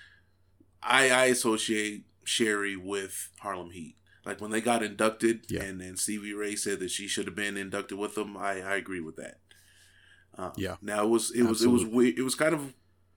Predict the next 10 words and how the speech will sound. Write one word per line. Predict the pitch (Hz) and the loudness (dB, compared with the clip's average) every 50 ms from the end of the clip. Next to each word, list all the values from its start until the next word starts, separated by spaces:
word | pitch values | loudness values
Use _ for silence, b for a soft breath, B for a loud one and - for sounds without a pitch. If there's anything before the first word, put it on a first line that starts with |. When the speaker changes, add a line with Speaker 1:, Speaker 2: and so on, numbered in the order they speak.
| - | -14
Speaker 1:
weird | 123 123 123 131 131 135 135 143 143 139 - - _ | -6 -2 2 2 4 4 4 2 0 -2 -6 -10 _
when | - 117 113 | -2 0 0
they | 113 | 0
first | 113 - 127 123 120 - | 0 2 2 2 2 2
started, | - 123 113 113 120 123 123 - | 2 4 4 6 6 4 4 2
you | - 117 | -2 -4
know, | 110 107 | -2 -2
with | 104 101 107 - - _ _ _ _ _ _ _ _ - | -4 -6 -8 -10 -12 _ _ _ _ _ _ _ _ -20
the | - 82 82 101 110 113 | -16 -14 -10 -6 -6 -4
whole | 113 117 110 110 110 110 107 - | 0 0 0 0 0 -2 -4 -8